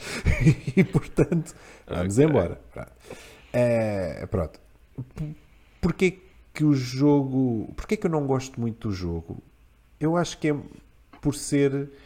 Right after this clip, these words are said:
Speaker 1: uma coisa altamente futurista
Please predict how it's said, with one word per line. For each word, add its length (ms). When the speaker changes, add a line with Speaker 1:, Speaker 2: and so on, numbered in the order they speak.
Speaker 1:
uma 160
coisa 640
altamente 640
futurista 1120